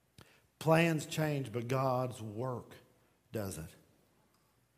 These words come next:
You say they found themselves in a different city, no Jewish synagogue, and different circumstances.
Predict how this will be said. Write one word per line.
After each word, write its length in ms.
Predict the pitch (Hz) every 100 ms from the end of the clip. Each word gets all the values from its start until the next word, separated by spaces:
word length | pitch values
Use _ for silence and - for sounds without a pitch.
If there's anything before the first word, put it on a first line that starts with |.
| - -
You 80 | 190
say 160 | 220 226
they 160 | 277
found 300 | 285 285 247
themselves 480 | 233 190 - 254 247
in 80 | 202
a 60 |
different 400 | 175 220 233 208
city, 440 | - 226 226 254 240 - - - - - - - -
no 220 | 180 226 226
Jewish 380 | 202 226 226
synagogue, 560 | - 226 220 220 226 233
and 120 | 180
different 300 | 170 220 208
circumstances. 1000 | - 220 226 226 202 220 226 220 233 -